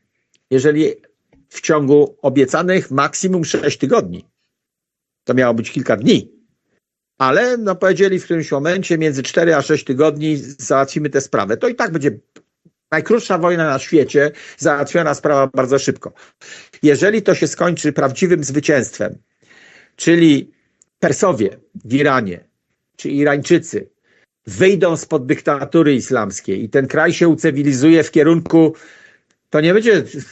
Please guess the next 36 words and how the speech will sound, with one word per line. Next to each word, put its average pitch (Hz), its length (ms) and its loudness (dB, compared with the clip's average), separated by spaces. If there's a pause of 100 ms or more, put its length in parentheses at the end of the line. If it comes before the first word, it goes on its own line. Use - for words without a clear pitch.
(200)
taka 139 240 -2
cywilizacja 139 640 0
jak 131 140 -4
nasza, 143 340 -2
bo 139 100 -2
to 139 100 -2
nie 135 120 -2
jest - 320 -2
cywilizacja 135 520 0
chrześcijańska. - 1040 -2 (400)
Czyli 139 240 -2
to 147 120 0
będzie 156 260 0
kraj 143 260 0
islamski, 180 580 -2
no 127 100 -2
ale 139 280 2
będzie 135 480 -4
taki 156 320 -4
bardziej 170 360 2
uporządkowany 165 800 -2
jak 147 180 -4
te 151 120 -4
Arabie 160 340 -2
Saudyjskie 151 640 -2
i 135 40 -6
tak 156 160 0
dalej. 185 240 2
Dalej 202 300 2
kobieta 170 360 -2
nie 147 80 0
będzie 147 180 -4
mogła 135 240 -2
mieć 120 140 -10
prawa 135 280 -2
jazdy, 139 440 0